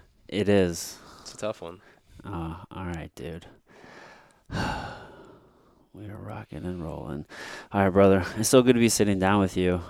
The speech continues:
Speaker 1: Um, we, we connected right after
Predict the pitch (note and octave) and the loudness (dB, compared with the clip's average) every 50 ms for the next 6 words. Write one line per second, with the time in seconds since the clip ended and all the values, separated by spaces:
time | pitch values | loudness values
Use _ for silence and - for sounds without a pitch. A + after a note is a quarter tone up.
0 | - - - F#2+ F#2 F2+ F2 F2 E2+ E2+ E2 E2 E2 _ _ _ _ _ _ _ | -10 -6 -4 -2 -2 -2 -2 -4 -4 -6 -8 -10 -14 _ _ _ _ _ _ _
1 | _ _ _ _ _ _ _ _ _ G1+ _ _ _ _ _ _ _ _ _ _ | _ _ _ _ _ _ _ _ _ _ _ _ _ _ _ _ _ _ _ _
2 | - - - _ - G#2+ G#2+ G2 - F#2+ G#2+ G#2+ G2+ - - F#2+ G2 G2+ G#2 G2+ | -18 -18 -18 _ -12 -12 -12 -12 -10 -10 -10 -10 -10 -10 -10 -6 -4 -4 -4 -4
3 | - G2 F#2 F2 F#2 F#2 F#2 F2+ F2+ E2+ - - F2+ F2 E2+ E2+ E2+ E2 | -6 -6 -2 0 0 0 0 0 -2 -4 -6 -6 -6 -4 -4 -6 -8 -10